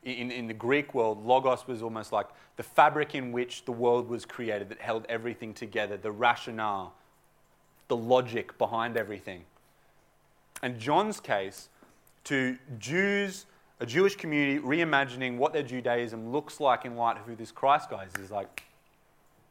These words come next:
that guy was everything the world has ever been. And in that statement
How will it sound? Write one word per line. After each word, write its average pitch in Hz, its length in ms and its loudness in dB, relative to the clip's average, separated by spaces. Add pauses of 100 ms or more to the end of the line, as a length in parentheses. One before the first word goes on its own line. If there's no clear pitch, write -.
(420)
that 127 240 2
guy 95 220 -8 (2000)
was 110 120 -6 (140)
everything 123 440 0
the 110 60 -6
world 104 260 -2
has 107 180 -12
ever 98 180 -8
been. 87 280 -14 (2000)
And 117 160 -12
in 147 160 -4
that 143 200 -2
statement 120 580 -4